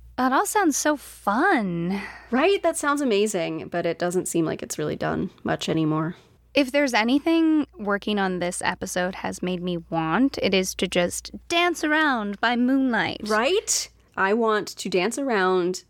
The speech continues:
Speaker 2: in a circle with my fearsome water friends in the moonlight and then go sit in a birch tree and brush my hair.
Speaker 1: I do not want to be perpetually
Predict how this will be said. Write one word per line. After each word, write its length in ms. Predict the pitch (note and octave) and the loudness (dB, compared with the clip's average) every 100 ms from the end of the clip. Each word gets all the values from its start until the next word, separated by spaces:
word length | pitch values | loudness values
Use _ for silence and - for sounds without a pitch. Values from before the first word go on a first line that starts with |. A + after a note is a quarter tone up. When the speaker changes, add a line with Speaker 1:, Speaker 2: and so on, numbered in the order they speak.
| _ | _
Speaker 2:
in 180 | G3+ F#3+ | -2 0
a 140 | E3+ | 0
circle 680 | - - E3 - E3+ D#3+ - | -2 -4 -2 0 2 0 -2
with 400 | E3 D#3+ E3 - - | -2 -2 -4 -12 -6
my 360 | F3+ E3 D#3 | -2 0 -2
fearsome 460 | - E3+ F3 G#3+ G#3+ | -4 -2 0 2 2
water 260 | D#3+ D#3+ | 2 0
friends 580 | - D3 - D3+ G#3 - - _ _ _ - | -2 -4 -2 -2 -4 -8 -14 _ _ _ 0
in 100 | F3+ | 4
the 80 | G#3+ | 4
moonlight 560 | E3 D#3 D#3 D#3 - - - - - | 4 2 0 -2 -2 -10 -20 -20 0
and 140 | A3 B3+ | 4 4
then 80 | |
go 100 | C#4+ | 4
sit 260 | E4 D#4 - | 2 -2 0
in 140 | C#4+ | 0
a 80 | C#4+ | 0
birch 320 | C4 C#4+ - | 0 -2 -6
tree 220 | - D#3+ D#3 | -6 -2 0
and 80 | |
brush 200 | D#3+ G3 | 0 -2
my 100 | A3 G#3+ | -2 -2
hair. 320 | B3 - - _ _ _ _ _ - | -2 -6 -10 _ _ _ _ _ -6
Speaker 1:
I 180 | C#4+ C4 - | -4 -4 -4
do 180 | C4+ C4+ | 0 2
not 540 | A#3+ A3 G#3+ A3+ - | 2 2 2 0 -2
want 200 | A3+ G#3+ | -4 -4
to 80 | - - | -8 -8
be 260 | F#3+ F3+ - | -6 -6 -8
perpetually 1040 | - - - - - - D#3+ D#3+ D3 - | -12 -10 -6 -4 -2 -4 -4 -6 -6 -10